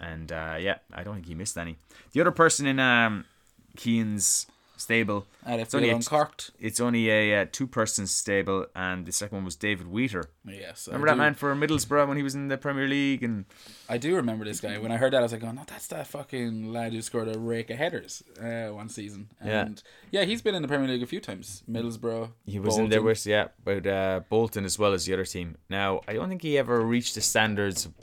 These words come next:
Speaker 1: Bolton. Maybe now Keane remembers him from Bolton, but I remember from Middlesbrough. And I do remember, like, one spell there, and I had, I definitely had him in my team,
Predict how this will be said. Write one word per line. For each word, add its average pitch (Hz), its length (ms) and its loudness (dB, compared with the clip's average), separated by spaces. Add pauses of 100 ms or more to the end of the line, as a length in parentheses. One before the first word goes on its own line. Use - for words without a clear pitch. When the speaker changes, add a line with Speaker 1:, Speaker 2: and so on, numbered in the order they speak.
Speaker 1:
Bolton. 95 400 -4
Maybe 135 380 6
now 113 180 4
Keane 110 380 -2
remembers 98 440 -2
him 92 80 -8
from 82 140 -10
Bolton, 90 300 -4
but - 180 -10
I 117 100 4
remember 120 320 2
from 90 220 -6
Middlesbrough. 92 480 -2 (480)
And 101 200 4
I 104 180 2
do 143 300 2
remember, 117 400 4
like, 95 180 0 (180)
one 113 640 0 (100)
spell 104 680 4
there, 98 420 4 (420)
and 90 80 -4
I 92 60 -4
had, 160 260 0
I 95 60 0
definitely 156 280 4
had 147 100 8
him 143 80 0
in 131 40 -4
my 123 160 6
team, 98 300 0